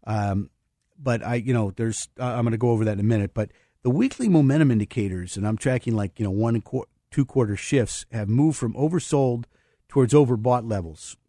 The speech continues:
So, you know, we did have a ten percent move, folks. That's a big move in the stock market in less than a month.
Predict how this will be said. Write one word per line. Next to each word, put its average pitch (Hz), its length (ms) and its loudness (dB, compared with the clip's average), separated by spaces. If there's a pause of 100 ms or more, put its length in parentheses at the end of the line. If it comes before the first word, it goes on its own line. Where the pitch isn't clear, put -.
So, 110 380 -4
you 123 80 -6
know, 113 80 0
we 107 120 -2
did 147 180 4
have 139 100 4
a 113 60 0
ten 143 220 2
percent 120 260 -2
move, 120 220 0
folks. 90 260 -12
That's 117 180 -4
a 107 60 -2
big 135 560 -2
move 131 300 0
in 98 80 -8
the 90 40 -10
stock 104 360 -6
market 95 320 -6 (340)
in 110 100 0
less 107 220 0
than 101 100 -4
a 101 40 0
month. 98 320 -2